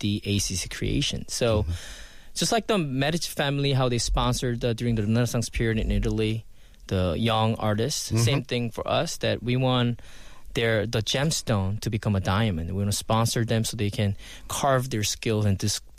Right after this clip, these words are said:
Speaker 1: to be discovered.
Speaker 2: Patron kind of system.
Speaker 1: Yes.
Speaker 2: Hook up the people that have the resources with the people that have the talent and
Speaker 1: Mm-hmm.
Speaker 2: see what happens.
Speaker 1: Yes.
Speaker 2: So, 'cause a lot of these young people or these upcoming talents,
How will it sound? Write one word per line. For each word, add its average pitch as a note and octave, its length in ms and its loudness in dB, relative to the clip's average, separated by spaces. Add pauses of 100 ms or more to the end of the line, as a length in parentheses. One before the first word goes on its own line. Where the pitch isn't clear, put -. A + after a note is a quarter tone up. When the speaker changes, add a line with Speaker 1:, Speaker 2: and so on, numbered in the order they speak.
(100)
Speaker 1:
to B2 100 0
be G#2+ 80 0
discovered. D3 640 -4 (460)
Speaker 2:
Patron A2 540 2
kind G2+ 280 2
of F2+ 80 0
system. D2+ 560 0
Speaker 1:
Yes. F2+ 320 -2
Speaker 2:
Hook F#3 180 2
up - 160 0
the C3 80 -2
people C3+ 300 2
that G#2+ 140 0
have C3+ 240 2
the C3+ 80 2
resources A#2 680 2 (320)
with G#2+ 100 2
the G2 60 0
people A2 220 2
that G2 100 0
have G#2 240 2
the F#2+ 80 0
talent F#2+ 400 2 (100)
and G#2 120 -2
Speaker 1:
Mm-hmm. G#2 80 4
Speaker 2:
see A2 200 0
what F2 140 0
happens. E2+ 480 -2 (180)
Speaker 1:
Yes. E2 300 -6
Speaker 2:
So, A#2+ 180 2
'cause C3 140 0
a E3 40 2
lot G3+ 200 2
of F3 40 -2
these G#2 220 2
young A2+ 220 4
people F#2+ 520 2
or G2 220 0
these F#2 180 2
upcoming G2 380 2
talents, E2+ 500 2